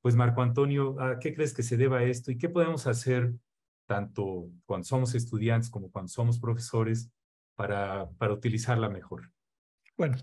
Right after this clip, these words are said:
Speaker 2: hay muchas cosas que decir aquí, pero me concentraría en tres ideas, Melchor.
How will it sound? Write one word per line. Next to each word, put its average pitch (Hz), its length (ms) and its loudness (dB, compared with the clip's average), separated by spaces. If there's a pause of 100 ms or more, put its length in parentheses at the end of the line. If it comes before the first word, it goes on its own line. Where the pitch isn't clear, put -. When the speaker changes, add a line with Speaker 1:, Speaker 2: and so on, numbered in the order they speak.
(120)
Speaker 2:
hay 170 120 -2
muchas 175 400 -2
cosas 147 420 -2
que 151 400 0 (400)
decir 143 500 0
aquí, 147 340 -2
pero 135 340 -2
me 139 180 -2
concentraría 147 760 0
en 185 160 -6
tres 170 320 0
ideas, 156 680 2
Melchor. - 560 -4